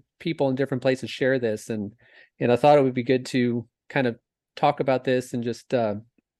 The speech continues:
get some thoughts bouncing around on, on just this whole idea here. But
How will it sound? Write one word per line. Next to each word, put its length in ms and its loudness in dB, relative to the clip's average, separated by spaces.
get 180 0
some 120 -2
thoughts 280 0
bouncing 380 -6
around 320 -2
on, 340 -4
on 440 2
just 240 2
this 140 0
whole 240 2
idea 360 2
here. 180 -2
But 220 -2